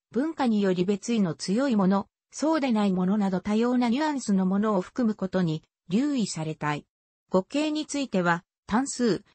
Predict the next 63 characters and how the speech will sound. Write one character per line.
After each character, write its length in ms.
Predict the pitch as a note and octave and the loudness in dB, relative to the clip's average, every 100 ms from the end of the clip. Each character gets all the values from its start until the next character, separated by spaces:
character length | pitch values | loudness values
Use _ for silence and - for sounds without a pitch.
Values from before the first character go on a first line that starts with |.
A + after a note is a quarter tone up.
| _ | _
複 240 | - - | -20 -12
数 240 | - D#4 C#4 | -4 0 0
な 140 | G#3+ | 0
ど、 180 | E3+ E3 _ _ | 0 -4 _ _
各 260 | - D4+ - | -8 -6 -4
種 180 | - G3 | 0 0
の 80 | |
変 240 | E3 A#3 C4 | 0 -2 -2
化 180 | G3+ D#3 | -4 0
が 200 | C3+ C#3 | 0 0
あ 80 | |
り 160 | D3 F3 | -2 -2
得 120 | D3 | -2
る。 40 | B2+ - _ _ _ _ _ _ _ - _ - | -6 -10 _ _ _ _ _ _ _ -14 _ -2
現 280 | C#4 E4 | 0 0
在 200 | D4 B3 | 0 2
で 100 | G#3+ | 2
も 120 | F3+ D#3 | 0 0
こ 180 | F3+ | 0
う 60 | A#3+ | 0
し 80 | - | -2
た 120 | A#3 | -6
言 240 | A#3 A3 | -4 -4
葉 120 | A3 G#3 | -2 0
が 120 | E3 | 0
物 260 | E3 F3+ | 0 0
乞 160 | F3+ F#3 | 0 0
い、 140 | F#3 - _ | 0 -6 _
盗 300 | F#3 F3+ C#4 | 0 0 -2
人、 400 | B3 C4 A#3 A3+ - _ | -4 -2 0 -2 -4 _
麻 140 | - F#3 | -2 0
薬 260 | C4+ D4+ | 0 -2
の 120 | C#4+ A#3+ | -2 0
売 240 | G3 D4 | 0 -2
人 220 | D4+ C#4+ | -4 -4
な 140 | C#4+ C#4 | -4 -2
ど 100 | A3+ | -2
の 140 | F3+ | 0
代 220 | E3+ G#3+ | 0 0
名 200 | D4+ D4 | 0 -2
詞 160 | C4+ A3+ | -2 0
の 140 | G3+ | 0
よ 180 | G3 G#3 | 2 2
う 40 | F#3+ | 0
に 120 | E3+ | -2
使 220 | - G#3 | -6 -2
わ 160 | A3 A3+ | 0 0
れ 100 | A3 | 0
る 100 | A3+ | 2
場 200 | G3 G3 | 2 2
合 100 | G3 | 2
が、 280 | F#3+ F3 - _ | 2 0 -4 _
ま 160 | - E3+ | -2 0
ま 120 | A3+ | 2
あ 80 | G#3+ | 0
り、 240 | E3 D3+ _ _ | -2 -4 _ _
こ 140 | - A3+ | -4 0
れ 140 | D#4 | 2
ら 120 | D#4+ | 2
の 120 | A#3 F#3+ | 2 0
呼 180 | - | -4
称 260 | D3+ A#3 A3 | -2 0 0
が 200 | F#3+ | 0